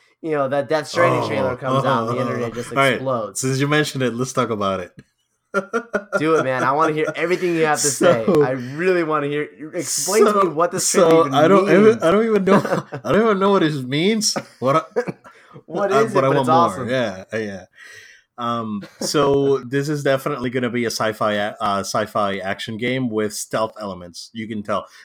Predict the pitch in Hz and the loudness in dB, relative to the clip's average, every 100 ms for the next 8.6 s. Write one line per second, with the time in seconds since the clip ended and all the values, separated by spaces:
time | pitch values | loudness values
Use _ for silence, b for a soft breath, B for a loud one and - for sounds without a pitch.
0 | - 120 - 135 139 135 139 147 127 127 | -6 -6 0 0 0 0 2 0 -2 -2
1 | 123 117 110 107 95 - - 104 110 - | -2 -2 -2 -2 -4 -8 -4 -2 -2 -4
2 | b b b - 101 98 92 98 120 120 | b b b -6 -4 -4 -6 -6 -2 -2
3 | 113 131 - 151 175 170 123 131 110 - | -2 -2 0 0 2 0 0 -2 -4 -6
4 | 127 120 113 110 107 110 113 123 B B | -8 -4 -2 -4 -6 -12 -14 -14 B B
5 | 127 143 147 143 139 147 170 131 - 131 | -2 0 -2 -4 -2 -2 -2 -4 -4 -4
6 | 127 113 107 104 - 120 104 110 143 147 | -2 0 -2 -2 -4 -2 -2 -2 -4 -6
7 | _ _ - 104 131 120 117 110 107 101 | _ _ -8 -6 -4 -4 -4 -4 -2 -4
8 | 95 107 104 107 98 95 | -4 -6 -4 -4 -4 -6